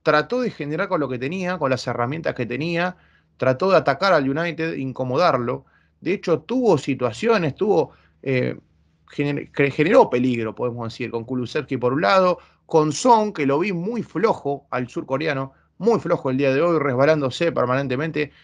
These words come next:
Eh, quizá voy a decir algo que suena gracioso, pero parecía que estaba en una pista de patinaje artístico, porque permanentemente se lo veía resbalándose, algo inusual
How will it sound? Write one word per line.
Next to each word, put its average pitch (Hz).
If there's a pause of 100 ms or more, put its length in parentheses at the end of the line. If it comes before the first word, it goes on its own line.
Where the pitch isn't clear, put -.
(200)
Eh, 120 (420)
quizá 139
voy 135
a 131
decir 131
algo 135
que 117
suena 135
gracioso, 123
pero 113
parecía 120
que 135
estaba 123
en 123
una 120
pista 131
de 110
patinaje 120
artístico, 147 (440)
porque 131
permanentemente 165
se 139
lo 135
veía 202
resbalándose, 151 (360)
algo 175
inusual 180